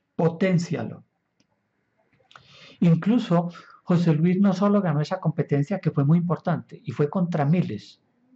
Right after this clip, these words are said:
Ganó algo que para los políticos norteamericanos tiene mucha importancia.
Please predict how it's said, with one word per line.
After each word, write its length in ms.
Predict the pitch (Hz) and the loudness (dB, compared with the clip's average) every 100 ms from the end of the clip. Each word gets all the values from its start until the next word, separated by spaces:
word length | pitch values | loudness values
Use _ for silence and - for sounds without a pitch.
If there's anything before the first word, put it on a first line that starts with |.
| _ _ _ _ - - | _ _ _ _ -20 -6
Ganó 640 | - 147 143 156 202 254 - _ - - - | 0 2 4 4 2 0 -10 _ -20 -20 -12
algo 460 | - 180 185 208 - | -2 0 0 0 -2
que 120 | 170 | -2
para 240 | 175 147 | -2 0
los 200 | 151 143 | 0 -2
políticos 640 | - 147 139 170 196 202 170 | -2 0 2 2 0 -2 0
norteamericanos 880 | 151 147 147 139 135 - 156 175 175 | 0 -2 -2 -2 -4 -2 0 0 0
tiene 240 | 180 170 | 2 2
mucha 320 | 180 214 - | 2 -2 0
importancia. 840 | 208 196 180 170 196 151 - - | -2 0 -4 -2 -2 -4 -6 -20